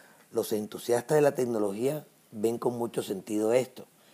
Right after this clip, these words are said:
y anticipan un mundo lleno de gadgets para la salud, como las gafas de Google y los wearables,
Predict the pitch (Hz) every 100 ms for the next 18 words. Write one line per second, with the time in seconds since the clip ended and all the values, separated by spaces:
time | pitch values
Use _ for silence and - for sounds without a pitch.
0 | _ 113 110 98 87 131 127 117 104 104
1 | 117 117 110 104 104 104 98 92 110 110
2 | 107 - 101 92 92 90 87 117 143 -
3 | - - _ 113 98 90 95 90 101 85
4 | 85 139 131 123 120 - - - - -
5 | 104 95 90 92 107 92 78 71 -